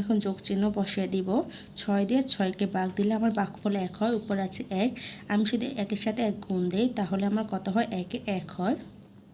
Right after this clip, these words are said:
এখন আমি যো-, গুণ যোগ করে দিব, পাঁচে রেখে ছয় হয়। দেখো এখানে কিন্তু আমার কাটা ছিঁড়া যায়, আমি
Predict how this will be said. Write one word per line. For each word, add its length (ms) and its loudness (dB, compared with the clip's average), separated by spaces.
এখন 220 2
আমি 120 6
যো-, 140 -4
গুণ 140 4
যোগ 180 2
করে 220 6
দিব, 100 4
পাঁচে 240 -2
রেখে 200 0
ছয় 260 2
হয়। 160 2
দেখো 260 0
এখানে 320 4
কিন্তু 220 6
আমার 180 4
কাটা 260 -2
ছিঁড়া 200 0
যায়, 220 2
আমি 100 4